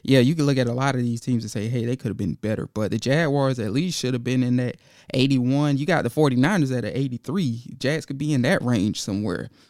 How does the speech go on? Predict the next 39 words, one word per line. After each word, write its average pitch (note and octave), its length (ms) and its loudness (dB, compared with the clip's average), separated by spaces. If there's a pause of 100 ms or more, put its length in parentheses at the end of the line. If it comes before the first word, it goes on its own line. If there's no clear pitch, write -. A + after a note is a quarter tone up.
(200)
even B2+ 320 2
on, C3 160 4
on B2+ 260 2
this C#3 220 0
scale A#2 540 -2
that G#2+ 200 -2
Madden A2+ 460 2
uses. F2+ 420 -4
So, A2+ 420 -2 (300)
I A#2 140 2
mean, A#2+ 500 8 (400)
it A#2+ 100 -6
is C3 280 0
what B2 160 -2
it A2+ 100 -4
is, D#3 300 -2
I C#3+ 100 -4
guess. D#3+ 240 -4
And, E3 140 -2
I F#3 40 -2
mean, F#3 220 -4
the, C#3+ 120 -4
the D#3 100 -6
good E3+ 180 -2
thing F#3+ 160 -4
about C#3+ 240 -2
it B2 100 -4
is A2+ 140 -6
now C3 380 -2 (400)
with A2 180 -2
video B2+ 300 0
games A#2+ 380 -2
in A#2 180 -2
the A2 60 -4
video A#2 340 -2
game A2+ 240 -2
community A#2 640 -4
is, A2 120 -8
like, G#2 320 -8